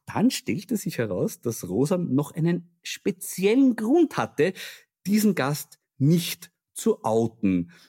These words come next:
Der Restaurantbesitzer fand nämlich heraus, dass es sich beim Falstaff-Herausgeber und beim anonymen Gast um ein und dieselbe Person handelte. Hoppala.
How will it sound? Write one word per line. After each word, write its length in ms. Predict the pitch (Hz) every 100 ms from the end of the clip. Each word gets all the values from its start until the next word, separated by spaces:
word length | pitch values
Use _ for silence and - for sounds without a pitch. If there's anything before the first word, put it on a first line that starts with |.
| _ _ _ -
Der 200 | 127 120
Restaurantbesitzer 960 | 143 - 131 110 156 226 - 196 -
fand 340 | 170 104 143 -
nämlich 260 | 202 190
heraus, 440 | 180 120 123 151 -
dass 220 | 131 123
es 140 | 139
sich 180 | 135 -
beim 200 | 120 113
Falstaff-Herausgeber 1300 | - - 135 - 180 175 147 127 - - 131 135 135
und 220 | - 120 -
beim 180 | 110
anonymen 640 | - 104 107 110 107 95 90
Gast 500 | 87 180 - - - _ _ _ _ _ _
um 280 | 175 208 220
ein 440 | - 98 104 127 _ _
und 320 | - 160 - -
dieselbe 560 | 185 92 92 92 107 - _ _
Person 500 | 233 220 80 78 78 _ _
handelte. 420 | - 85 78 82 - _ _ _ _ _ _ _ _ -
Hoppala. 480 | 85 90 82 -